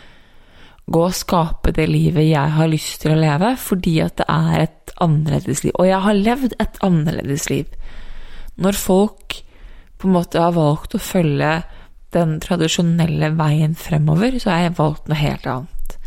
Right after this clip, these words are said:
Folk begynte på universitetet, jeg tok meg fri i år. Eh, folk kjøpte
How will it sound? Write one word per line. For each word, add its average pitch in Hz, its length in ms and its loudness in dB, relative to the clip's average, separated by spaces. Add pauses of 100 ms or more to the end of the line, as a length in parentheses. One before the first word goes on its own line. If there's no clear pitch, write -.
(520)
Folk 208 300 2
begynte 180 240 2
på 185 180 2
universitetet, 180 640 0
jeg 170 240 2
tok - 160 -4
meg 151 160 0
fri 101 140 0
i - 80 0
år. - 140 -6 (1300)
Eh, 170 400 2
folk 185 320 -2
kjøpte 196 380 0